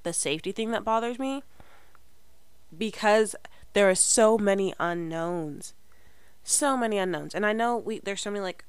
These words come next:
precautions that can be taken, but I just, I fear that I won't be as observant being by myself than I am when I'm with my friends.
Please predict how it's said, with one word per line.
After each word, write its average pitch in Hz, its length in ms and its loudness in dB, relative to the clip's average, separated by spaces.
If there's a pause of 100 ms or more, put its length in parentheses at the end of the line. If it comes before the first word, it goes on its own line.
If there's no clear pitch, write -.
precautions 165 540 -4
that 160 160 -8
can 165 80 -8
be 156 80 -4
taken, 165 440 -6 (520)
but 202 220 6
I 202 200 6
just, 214 300 0 (1040)
I 180 320 10
fear 165 760 -2 (1040)
that 185 200 6
I 190 100 6
won't 175 300 2
be 196 140 0
as 170 200 2
observant 160 720 -2 (580)
being 170 300 2
by 160 140 2
myself 151 640 -4 (680)
than 180 220 2
I 160 180 2
am 165 280 0
when 160 100 0
I'm 151 120 -4
with 151 240 -8
my - 120 -12
friends. - 440 -10